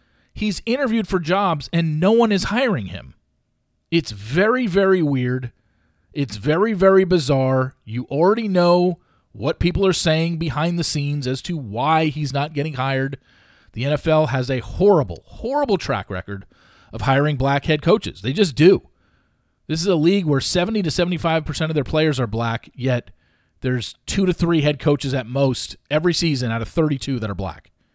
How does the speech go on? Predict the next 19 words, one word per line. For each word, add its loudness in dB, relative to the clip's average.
It -14
doesn't 4
make -4
a -2
hell 0
of -4
a -6
lot -4
of -10
sense. -14
And -10
Eric 4
Bieniemy -2
has 2
been 4
the 0
offensive 0
coordinator 2
for -2